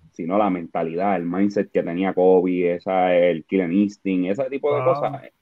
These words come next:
Speaker 1: En esa manera, en, si nos vamos por esa línea, yo creo que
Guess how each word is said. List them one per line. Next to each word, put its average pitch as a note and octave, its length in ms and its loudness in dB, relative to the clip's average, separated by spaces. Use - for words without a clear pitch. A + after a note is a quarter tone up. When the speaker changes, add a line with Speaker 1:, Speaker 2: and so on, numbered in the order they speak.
Speaker 1:
En A2 160 2
esa C3 160 0
manera, F#3 360 0
en, B2 220 0
si A2+ 360 2
nos A2 180 2
vamos C#3 200 2
por F3 140 4
esa E3+ 160 2
línea, E3 240 -2
yo A2 140 0
creo C3+ 200 -2
que G2+ 420 -4